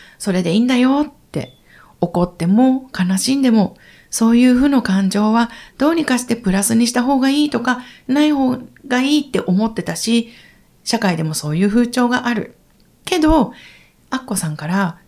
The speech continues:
自分から出てきたものとか感情は全て愛おしいものなんだよ。大事にしようねって教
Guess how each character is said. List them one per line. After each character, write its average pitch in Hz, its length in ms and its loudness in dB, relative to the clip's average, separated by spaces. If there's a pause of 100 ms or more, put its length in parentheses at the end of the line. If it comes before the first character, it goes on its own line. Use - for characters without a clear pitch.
(100)
自 170 140 0
分 214 200 4
か 233 100 2
ら 233 140 2
出 254 100 0
て 220 140 -2
き - 80 -14
た 180 100 -2
も 170 160 0
の 160 300 -2
と 165 60 -10
か - 120 -10
感 180 260 0
情 185 220 2
は 202 160 2
全 220 340 -2
て 196 220 0
愛 165 180 -6
お 165 100 -2
し 208 180 -2
い 214 40 0
も 185 140 0
の 170 80 0
な 214 160 0
ん 240 60 2
だ 226 80 4
よ。 240 320 2 (580)
大 180 160 2
事 170 140 2
に 165 80 0
し 185 100 0
よ 208 120 2
う 214 60 2
ね 233 260 0
っ 262 60 -16
て - 320 -8
教 175 60 -8